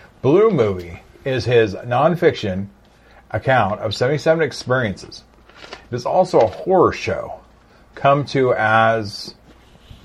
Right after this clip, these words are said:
readers witness the brutal unmaking of a human, the terrifying collapse of hope,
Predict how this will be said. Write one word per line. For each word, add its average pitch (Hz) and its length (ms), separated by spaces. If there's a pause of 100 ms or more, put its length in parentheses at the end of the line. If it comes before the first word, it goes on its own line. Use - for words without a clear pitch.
(300)
readers 135 460
witness 120 420
the 113 100
brutal 139 580
unmaking 127 960
of 104 200
a 110 60
human, 110 460 (800)
the 120 100
terrifying 156 600
collapse 127 400
of 120 80
hope, 120 320